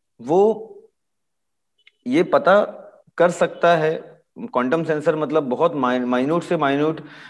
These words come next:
वाइब्रेशंस को भी रीड कर सकता है और वो पता कर लेता है कि, अ, हमारे बॉडी को उस वक्त कौन सी फ्रीक्वेंसीज की आवश्यकता है।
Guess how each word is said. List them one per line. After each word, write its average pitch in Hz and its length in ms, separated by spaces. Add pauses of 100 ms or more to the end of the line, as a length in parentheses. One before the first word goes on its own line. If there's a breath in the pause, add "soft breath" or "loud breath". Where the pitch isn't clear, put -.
(140 loud breath)
वाइब्रेशंस 143 460
को 160 160
भी 160 100
रीड 147 220
कर 156 120
सकता 147 320
है 151 60
और 156 80
वो 165 60
पता 156 300
कर 165 160
लेता 147 300
है 165 140
कि, 180 320 (440 loud breath)
अ, - 40
हमारे 135 460
बॉडी 151 300
को 180 180
उस 165 240
वक्त 165 320 (140)
कौन 160 200
सी 190 120
फ्रीक्वेंसीज 156 600
की 165 120
आवश्यकता 127 520
है। 110 360